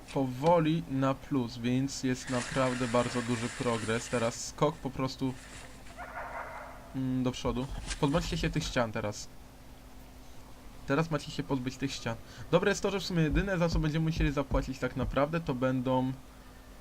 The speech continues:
mm, to będą ściany. W sumie może... w sumie może nie pozbywajcie się... a, zresztą... Teraz już tak za późno. Już niech już zrobią tak, jak tutaj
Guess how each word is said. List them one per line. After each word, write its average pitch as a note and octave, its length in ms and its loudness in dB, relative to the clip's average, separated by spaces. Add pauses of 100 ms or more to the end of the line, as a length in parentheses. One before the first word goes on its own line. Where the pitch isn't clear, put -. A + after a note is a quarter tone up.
(140)
mm, C3 360 0
to B2+ 380 4
będą B2+ 680 4
ściany. A2+ 380 -4 (1500)
W - 40 -14
sumie C3+ 220 -8 (100)
może... B2+ 200 -6 (1400)
w - 40 -16
sumie D3+ 240 -2
może C3 320 2
nie B2+ 120 0
pozbywajcie A#2 580 -2
się... - 160 -10 (460)
a, - 0 - (200)
zresztą... A#2+ 400 2 (920)
Teraz D3 200 6
już C3+ 100 0
tak B2 140 2
za A#2+ 80 2
późno. A#2 200 -4
Już A2+ 80 -4 (140)
niech E3 280 2
już C#3+ 160 4
zrobią C#3+ 280 2
tak, C#3 160 0
jak B2 160 -4
tutaj A#2+ 360 0